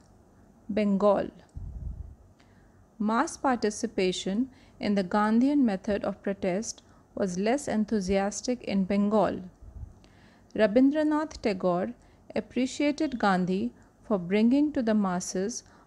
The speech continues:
a new consciousness, but he attacked his narrowness, obscurantism, O B S C U R A N T I S M,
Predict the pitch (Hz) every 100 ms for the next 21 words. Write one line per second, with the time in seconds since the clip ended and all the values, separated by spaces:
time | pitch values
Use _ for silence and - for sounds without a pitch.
0 | - 196 196 226 277 285 247 226 240 247
1 | 240 - 208 - - - _ _ _ -
2 | _ - - _ 220 208 208 - 202 208
3 | 208 262 - - - - - 208 190 196
4 | 196 185 190 214 247 359 - - - -
5 | - _ - - - - 220 208 196 214
6 | 220 220 220 277 359 - _ _ - _
7 | _ _ _ _ - - 247 269 214 190
8 | 214 262 - _ - 202 214 - - -
9 | _ - - 247 254 277 226 208 220 -
10 | 190 196 247 - - - - 214 254 254
11 | 202 190 233 262 - _ - 247 - -
12 | 190 185 - 202 185 - 196 196 262